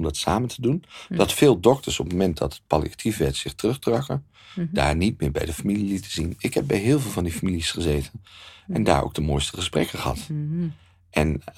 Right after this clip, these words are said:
Speaker 1: ehm,
Speaker 2: Zeker.
Speaker 1: daar heb ik veel van geleerd. Maar we ze-, we hebben de dood uit ons leven gebannen.
Speaker 2: Ja.
Speaker 1: Veel van mijn stukken gaan over de dood.
Speaker 2: Ja.
Speaker 1: Ik ben er ook wel een
Speaker 2: Ik heb het
Speaker 1: beetje
Speaker 2: gelezen.
Speaker 1: mee
Speaker 2: Ja.
Speaker 1: ge-, ja,
Speaker 2: Mhm.
Speaker 1: ik, ik leef, ik heb gewoon te veel ellende gezien. Ik heb te veel jonge mensen dood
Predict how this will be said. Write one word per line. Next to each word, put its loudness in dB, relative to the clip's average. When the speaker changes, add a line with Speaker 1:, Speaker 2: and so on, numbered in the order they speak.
Speaker 1:
ehm, -4
Speaker 2:
Zeker. -8
Speaker 1:
daar 10
heb 8
ik 0
veel 4
van 0
geleerd. 2
Maar 4
we 4
ze-, 0
we 2
hebben 2
de -2
dood 6
uit 8
ons 2
leven 4
gebannen. 4
Speaker 2:
Ja. -2
Speaker 1:
Veel 8
van 4
mijn 0
stukken -2
gaan 2
over 0
de 0
dood. 2
Speaker 2:
Ja. 2
Speaker 1:
Ik -12
ben 0
er -6
ook -2
wel -4
een -2
Speaker 2:
Ik -4
heb 0
het 0
Speaker 1:
beetje 0
Speaker 2:
gelezen. 0
Speaker 1:
mee -4
Speaker 2:
Ja. 0
Speaker 1:
ge-, -2
ja, -2
Speaker 2:
Mhm. 0
Speaker 1:
ik, -6
ik 0
leef, 0
ik -2
heb 4
gewoon 4
te 2
veel 8
ellende 4
gezien. 0
Ik -8
heb -20
te -2
veel 4
jonge 0
mensen -2
dood -2